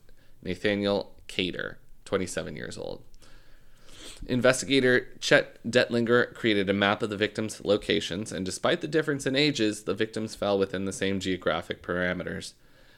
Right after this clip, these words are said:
They were connected to Memorial Drive and eleven major streets in the area.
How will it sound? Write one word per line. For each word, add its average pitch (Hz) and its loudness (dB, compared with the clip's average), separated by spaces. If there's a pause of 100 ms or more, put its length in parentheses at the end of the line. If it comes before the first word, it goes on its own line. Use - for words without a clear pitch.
They 107 -4
were 104 2
connected 98 -2 (140)
to 92 2
Memorial 95 2
Drive 85 0
and 98 -4
eleven 90 0
major 90 -4
streets - -10
in - -14
the 64 -10
area. 58 -10